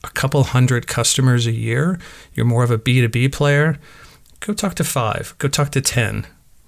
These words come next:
Parse it out to a variety of different executives or key leaders in the organization.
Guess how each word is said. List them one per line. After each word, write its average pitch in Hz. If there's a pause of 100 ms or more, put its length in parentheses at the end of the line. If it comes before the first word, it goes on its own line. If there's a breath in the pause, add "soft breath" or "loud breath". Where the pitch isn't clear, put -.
(420)
Parse -
it 156
out 143
to 139
a 120
variety 117
of 113
different 117
executives 135
or 117
key 135
leaders 120
in 120
the 117
organization. 120